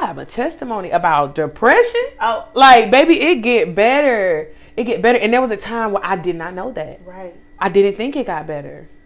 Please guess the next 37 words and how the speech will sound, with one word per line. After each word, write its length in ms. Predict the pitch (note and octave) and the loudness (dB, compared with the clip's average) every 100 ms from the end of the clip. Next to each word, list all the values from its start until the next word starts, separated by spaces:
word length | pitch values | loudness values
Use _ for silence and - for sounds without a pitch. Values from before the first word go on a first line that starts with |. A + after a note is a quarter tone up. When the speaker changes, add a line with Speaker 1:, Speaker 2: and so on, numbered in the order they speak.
| - F3+ | -18 0
Speaker 1:
Like, 320 | F3 F3+ F3 | 4 4 4
I 120 | F3+ | 0
didn't 260 | G#3 G#3 - | 0 -4 -8
think 140 | A3 | -10
it 40 | G3+ | -6
got 240 | E3+ E3 | -4 -2
better. 200 | G3+ A3+ | -2 -2
And 160 | F3+ F#3+ | -4 -4
I 80 | G3 | -2
had 160 | G3+ | -2
to 60 | F3+ | -2
realize, 680 | F3+ A#3+ D#4 G3+ F3 E3+ E3+ | -2 -2 -2 -4 -2 -4 -4
like, 380 | E3 D#3+ D#3 - _ _ - - _ _ _ - F3+ | -4 -4 -6 -12 _ _ -20 -20 _ _ _ -20 -4
with 340 | G#3 A#3+ - | -2 -2 -8
starting 520 | - G#3+ B3 G4 A3 | -4 0 2 0 -4
this, 380 | A#3 D4+ D#3+ - | -4 -4 -6 -8
with 200 | G#3 G#3 | -8 -8
starting 380 | C4 B3+ D4 B3+ | -6 -4 -4 -4
this, 220 | A#3+ A#3+ - | -6 -6 -8
this, 280 | F#3+ A3 G#3+ | -4 -4 -4
this 200 | G#3 G3 | -10 -10
channel, 400 | A3 B3+ B3 F#3+ | -8 -6 -4 -4
it 100 | G#3 | -4
was 160 | G#3 | -4
kinda 280 | - G#3+ G#3 | -8 -8 -8
just 260 | G3 F#3+ F#3+ | -8 -10 -4
like, 380 | F3 E3 E3 - - - - - - - - - - | -2 -2 -2 -10 -20 -20 -20 -20 -20 -20 -20 -8 -2
I 320 | B3 B3+ B3 | 0 0 -2
leaned 480 | A#3 A#3+ A#3+ A3+ G#3 | -4 -6 -8 -10 -10
into 280 | G#3+ G#3 | -10 -8
God 540 | G3 F#3 F3+ F3 E3+ - | -6 -6 -4 -4 -6 -10
completely. 840 | D#3+ D3+ - - E3 - - C#3+ - - | -16 -16 -16 -12 -12 -12 -18 -20 -20 -12
Like, 420 | D#3+ E3 D#3+ D#3 G#3+ | -2 0 2 -2 -6
Speaker 2:
Mm-hmm. 120 | A3+ | -6
Speaker 1:
I'm 160 | G3+ G#3 | -4 -2
just 200 | G3 G3 | -6 -2
like, 440 | E3+ D#3 D3 C#3+ | 0 2 0 -6